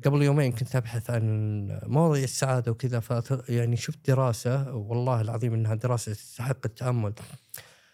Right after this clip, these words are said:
إنه مرض الاكتئاب قاعد يزيد، آه، من فترة إلى فترة.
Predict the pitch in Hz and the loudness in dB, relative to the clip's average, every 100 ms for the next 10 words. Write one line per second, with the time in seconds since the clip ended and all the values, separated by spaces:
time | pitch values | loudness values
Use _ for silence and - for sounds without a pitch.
0 | _ _ 131 135 156 196 151 135 - 135 | _ _ 4 6 6 6 4 0 -2 -4
1 | 139 143 147 - _ 165 170 147 123 131 | 0 2 0 -6 _ 2 2 2 0 0
2 | 147 175 175 - - 117 110 110 110 123 | 2 2 0 -6 -10 -2 0 0 2 2
3 | 120 160 156 147 120 120 113 113 - 101 | 2 2 2 -2 -2 -2 -2 -4 -4 -8